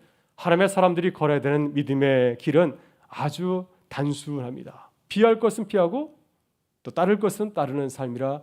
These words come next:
할 수 있습니다. 하나님께서 우리에게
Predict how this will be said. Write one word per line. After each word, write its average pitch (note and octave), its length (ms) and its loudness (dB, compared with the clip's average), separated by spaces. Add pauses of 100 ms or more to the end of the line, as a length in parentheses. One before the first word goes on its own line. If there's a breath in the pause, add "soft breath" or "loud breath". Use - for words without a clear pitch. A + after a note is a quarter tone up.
(140 soft breath)
할 C3+ 160 -6
수 C3+ 320 -10
있습니다. C#3 480 -14 (220)
하나님께서 F#3 380 4
우리에게 F#3+ 440 0